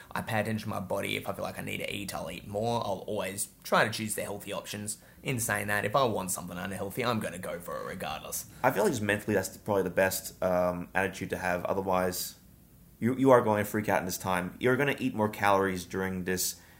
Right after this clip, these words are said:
Speaker 2: isolation period regardless. So it's probably the best time to even thinking about building more strength and more, uh, physical muscular size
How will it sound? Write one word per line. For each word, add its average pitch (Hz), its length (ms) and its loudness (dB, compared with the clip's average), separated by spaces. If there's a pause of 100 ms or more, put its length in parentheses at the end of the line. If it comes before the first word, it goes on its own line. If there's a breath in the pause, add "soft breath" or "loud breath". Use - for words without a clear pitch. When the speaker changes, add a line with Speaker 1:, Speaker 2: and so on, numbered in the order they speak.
(440 loud breath)
Speaker 2:
isolation 98 540 2
period 95 560 0 (160)
regardless. 92 800 2 (380)
So 98 540 4 (720 loud breath)
it's 110 100 0
probably 160 200 4
the 120 60 4
best 120 140 6
time 113 140 0
to 101 60 2
even 104 200 -2
thinking 104 220 0
about 92 340 2
building 98 540 2
more 107 200 6
strength 95 460 0
and 98 80 -4
more, 95 400 2
uh, 73 300 0
physical 104 420 -4
muscular 95 480 -2
size 92 640 0